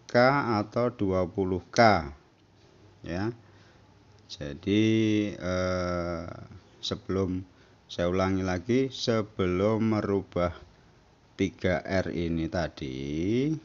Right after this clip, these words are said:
bisa dicoba untuk volume, volume power ini bisa dicoba menggunakan sepuluh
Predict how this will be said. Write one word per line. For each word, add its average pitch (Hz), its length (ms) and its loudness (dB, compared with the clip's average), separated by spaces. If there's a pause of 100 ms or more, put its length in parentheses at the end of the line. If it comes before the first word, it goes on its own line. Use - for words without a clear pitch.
(220)
bisa 90 400 -2
dicoba 95 960 -2
untuk 104 320 -2
volume, 90 960 -2 (800)
volume 92 580 -2 (2250)
power 87 400 -2
ini 107 480 2 (520)
bisa 98 360 -2
dicoba 98 460 2
menggunakan 117 1040 2
sepuluh 113 800 -2